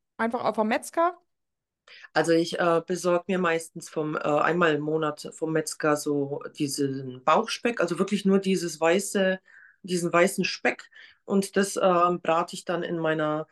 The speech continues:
Speaker 2: Nicht-Teflon-Pfanne. Also ich hab echt viel verändert. Und, ähm, dann hast du wirklich so richtig leckere Schweinekrusten, die esse ich dann. Da kann ich mich gar nicht zurückhalten.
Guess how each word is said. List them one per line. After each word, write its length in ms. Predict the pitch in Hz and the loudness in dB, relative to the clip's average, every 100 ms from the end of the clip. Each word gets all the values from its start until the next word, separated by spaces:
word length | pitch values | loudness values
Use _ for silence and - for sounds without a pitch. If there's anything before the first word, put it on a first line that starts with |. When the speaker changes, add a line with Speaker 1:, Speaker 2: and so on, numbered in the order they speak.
| _ _ - | _ _ 2
Speaker 2:
Nicht-Teflon-Pfanne. 1300 | 220 254 - - 220 - 226 220 214 - 214 220 214 | 2 2 -2 -2 -2 0 -2 -2 -4 0 2 2 0
Also 220 | - 160 | -2 -6
ich 200 | 147 - | -10 -8
hab 100 | 160 - | -6 -2
echt 240 | 185 - | -2 -2
viel 220 | - 202 | -4 -4
verändert. 540 | 185 180 190 214 233 - - - _ _ | 2 2 4 4 2 -2 -14 -20 _ _
Und, 380 | 196 185 180 185 - | 4 6 4 0 -4
ähm, 500 | 190 175 170 170 165 | -4 0 0 0 0
dann 320 | 160 160 170 - | -4 -6 -12 -6
hast 240 | 180 - | -4 -2
du 80 | 185 | 0
wirklich 300 | 180 185 - | 0 0 -2
so 80 | 170 | -2
richtig 360 | 180 - 185 - | -2 -4 -6 0
leckere 500 | 165 165 185 175 180 | 0 2 2 2 0
Schweinekrusten, 800 | - 202 240 247 247 247 - 226 | 0 2 2 0 -2 -4 -6 -6
die 120 | 180 | -4
esse 200 | - 220 | -2 -2
ich 100 | 277 | -2
dann. 260 | - 294 330 _ - | 0 0 0 _ -14
Da 80 | 196 | -4
kann 160 | - | 0
ich 100 | 202 208 | 2 0
mich 140 | - | 0
gar 140 | 208 | 4
nicht 200 | 214 220 | 4 2
zurückhalten. 640 | - 226 262 277 269 277 311 | 0 -2 0 -2 -2 -2 -4